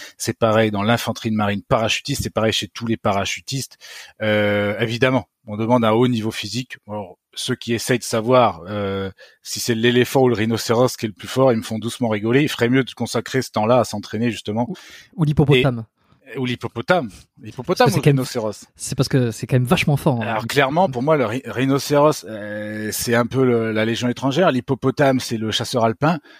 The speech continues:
Speaker 1: Qui est le plus fort, euh, clairement, euh, bon, peut-être, je sais pas. Euh, c'est, euh,
Speaker 2: Non, et puis, et puis en réalité, on s'en fout.
Speaker 1: On s'en fout.
Speaker 2: Qui est le plus fort, c'est pas une
Speaker 1: Au
Speaker 2: question.
Speaker 1: final, un mec qui est dans un régiment, euh, je, euh, je parle,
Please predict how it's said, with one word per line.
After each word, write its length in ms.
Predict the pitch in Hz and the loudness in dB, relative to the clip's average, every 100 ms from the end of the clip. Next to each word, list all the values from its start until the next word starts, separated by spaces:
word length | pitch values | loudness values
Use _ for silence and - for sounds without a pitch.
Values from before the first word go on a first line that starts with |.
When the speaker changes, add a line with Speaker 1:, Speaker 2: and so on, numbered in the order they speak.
| _ - | _ -12
Speaker 1:
Qui 160 | - 131 | 0 0
est 60 | |
le 60 | 117 | 0
plus 160 | - | -6
fort, 360 | 107 147 156 110 | 0 4 4 2
euh, 40 | 101 | -2
clairement, 480 | 110 104 127 113 | -6 0 2 2
euh, 320 | 95 92 92 87 | -2 -6 -8 -8
bon, 140 | 101 | -10
peut-être, 280 | - - 107 _ | -10 -10 -10 _
je 120 | 101 | 0
sais 140 | 135 202 | 0 2
pas. 220 | 220 165 _ 120 | 0 0 _ -8
Euh, 80 | 107 | -6
c'est, 300 | - 110 107 | -2 2 4
euh, 80 | |
Speaker 2:
Non, 80 | 156 | 6
et 80 | 160 | 4
puis, 160 | 113 185 | 2 2
et 100 | 180 | 2
puis 140 | - | 4
en 80 | 151 | 4
réalité, 360 | 147 147 135 160 | 4 2 2 0
on 100 | 123 | 0
s'en 120 | 131 | -4
fout. 220 | - 147 - - _ | -6 -8 -8 -20 _
Speaker 1:
On 100 | - | -8
s'en 180 | 85 - | -4 -4
fout. 260 | - - 87 | -4 -6 -8
Speaker 2:
Qui 180 | - 147 | 2 2
est 40 | |
le 60 | 120 | 2
plus 120 | 127 | -4
fort, 220 | - 123 - | -2 -4 -6
c'est 120 | - | -10
pas 100 | - | -2
une 60 | 120 | 0
Speaker 1:
Au 40 | |
Speaker 2:
question. 160 | - 120 | 2 4
Speaker 1:
final, 320 | 127 139 123 - | 4 4 0 0
un 140 | 110 | 2
mec 340 | 123 131 - - | 4 4 0 -8
qui 220 | - 107 | -6 -2
est 60 | 107 | 0
dans 240 | 104 98 | 0 -2
un 60 | 104 | 0
régiment, 600 | 113 - 113 117 113 - _ | 0 0 0 0 -2 -8 _
euh, 640 | 92 90 90 87 85 87 80 71 80 | -14 -12 -12 -12 -14 -14 -16 -18 -16
je, 140 | 90 104 | -14 -12
euh, 280 | 90 92 92 | -12 -14 -8
je 200 | - - | -6 -2
parle, 320 | 107 104 92 | -4 -4 -8